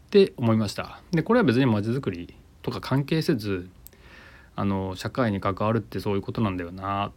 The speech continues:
て、ちょっとしみじみ思ったっていう話になります。えー、今回はそういった街歩き、街づくりですね。活動ってなんでちょっと遠くなっちゃってるのかなみたいな疑問から、えー、ちょっとした僕の考え方を、え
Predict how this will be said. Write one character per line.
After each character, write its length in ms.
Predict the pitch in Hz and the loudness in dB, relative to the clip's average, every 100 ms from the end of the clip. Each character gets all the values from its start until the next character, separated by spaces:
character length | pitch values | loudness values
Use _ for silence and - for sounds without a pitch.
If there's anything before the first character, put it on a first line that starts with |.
| - - | -18 0
て、 220 | 170 185 - - - | 2 2 -4 -20 -16
ち 80 | - | -8
ょ 20 | |
っ 20 | 120 | -8
と 160 | - | -2
し 140 | 107 104 | -2 0
み 100 | 98 | -2
じ 100 | 90 | -4
み 60 | 90 | -6
思 160 | 92 | -6
っ 40 | - | -6
た 160 | - | -4
っ 20 | 180 | -4
て 240 | - - | 0 2
い 60 | 160 | 4
う 60 | |
話 300 | - 101 - | 2 -2 2
に 60 | 123 | 0
な 60 | |
り 60 | - | 0
ま 120 | - | -8
す。 160 | - - - - - - - - - | -10 -10 -18 -20 -20 -20 -20 -20 -2
え 200 | 135 139 | 4 4
ー、 60 | 131 | 6
今 120 | 151 | 4
回 120 | 120 | 4
は 60 | 98 | 2
そ 120 | - | 0
う 40 | |
い 20 | 101 | -4
っ 40 | |
た 240 | - 104 | 0 2
街 260 | 104 98 - | 2 0 0
歩 140 | 107 | 0
き、 100 | 101 | 0
街 180 | 107 98 | -2 0
づ 100 | 120 | 0
く 80 | 170 | 2
り 60 | 90 | 0
で 40 | |
す 40 | |
ね。 180 | 135 170 - - - - - - - - - | -2 -4 -6 -20 -20 -20 -20 -20 -20 -18 -4
活 300 | 135 135 110 | 0 4 6
動 180 | 98 | 4
っ 40 | 90 | 2
て 500 | - - 110 98 95 | -6 -4 0 2 0
な 160 | 113 | 4
ん 120 | 175 131 | 4 4
で 120 | 101 | 2
ち 100 | - | 0
ょ 40 | |
っ 40 | 98 | -2
と 120 | - 85 | -4 0
遠 220 | 113 107 | 2 2
く 140 | 110 | 4
な 120 | 107 | 2
っ 40 | 135 | 2
ち 80 | - | -4
ゃ 40 | 85 | -6
っ 40 | |
て 240 | - - | -6 -4
る 80 | 101 | 2
の 100 | 123 | 2
か 80 | 92 | 2
な 100 | 95 | -2
み 120 | 107 | -4
た 80 | - | -8
い 80 | - | -14
な 180 | - - - - - | -18 -20 -20 -20 -6
疑 100 | 104 | 0
問 200 | 101 95 | 0 0
か 100 | 110 | 2
ら、 220 | 143 - - - | 2 0 -8 -14
え 720 | 98 98 104 107 90 90 90 | -12 -12 -12 -14 -14 -14 -16
ー、 20 | - | -12
ち 100 | - | -6
ょ 20 | |
っ 20 | |
と 80 | 104 | -4
し 80 | - | 0
た 180 | 107 101 | 0 2
僕 200 | 110 101 | -2 -4
の 120 | 95 | -6
考 220 | - 104 104 | -6 -2 -2
え 40 | |
方 300 | 104 107 117 | -2 -2 -2
を、 280 | 120 151 143 110 | 2 0 0 -4
え 540 | 92 92 92 110 131 | -6 -6 -6 -6 -10